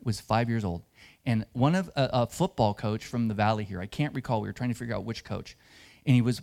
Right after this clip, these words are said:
a very successful football coach. <clears throat> He had two boys,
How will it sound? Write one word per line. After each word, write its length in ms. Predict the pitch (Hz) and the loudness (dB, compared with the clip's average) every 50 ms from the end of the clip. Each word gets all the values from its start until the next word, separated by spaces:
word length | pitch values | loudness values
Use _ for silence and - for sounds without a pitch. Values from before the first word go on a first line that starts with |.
| - - | -6 -4
a 80 | 135 113 | -4 -2
very 280 | 107 135 139 156 156 | 0 2 2 2 2
successful 520 | 151 - 139 - - 131 120 - - 117 - | 0 -2 -4 -6 -4 -4 -4 -4 -6 -8 -8
football 360 | - 120 98 - 110 101 92 | -8 -8 -8 -6 -8 -8 -8
coach. 380 | - - 90 87 - - - _ _ | -8 -8 -10 -10 -10 -14 -20 _ _
<clears throat> 80 | _ - | _ -8
He 320 | 175 170 127 123 123 120 | -4 -2 0 0 0 0
had 160 | 107 98 - | 0 -2 -4
two 160 | - - 180 | -4 -4 -4
boys, 540 | 175 143 117 101 95 95 110 - - - - | -4 -2 -2 -2 -2 -4 -6 -8 -10 -14 -16